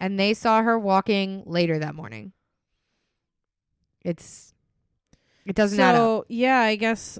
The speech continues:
Speaker 2: I never thought about that. Like, he would have had to go to the warehouse, come back and get her.
Speaker 1: And then remember what I said in part one about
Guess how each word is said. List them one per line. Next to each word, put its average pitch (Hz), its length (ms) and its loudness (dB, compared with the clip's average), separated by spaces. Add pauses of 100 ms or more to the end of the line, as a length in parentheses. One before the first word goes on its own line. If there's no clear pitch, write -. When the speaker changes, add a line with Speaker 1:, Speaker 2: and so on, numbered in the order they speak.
(140)
Speaker 2:
I 208 80 -4
never 208 260 -2
thought 208 280 -2
about 180 340 -4
that. 165 280 -8
Like, - 420 -12 (640)
he 240 240 -2
would 226 160 2
have 214 120 -2
had 214 220 0
to 214 100 -4
go 202 140 0
to 196 100 -2
the 190 100 -2
warehouse, 190 560 -2
come 202 340 -8
back 180 300 -6
and 180 180 -12
get 170 200 -8
her. 226 400 -8 (880)
Speaker 1:
And 226 200 0
then 277 280 0
remember 247 440 2
what 262 120 4
I 247 100 6
said 226 180 0
in 220 120 0
part 196 240 0
one 190 200 0
about 190 380 2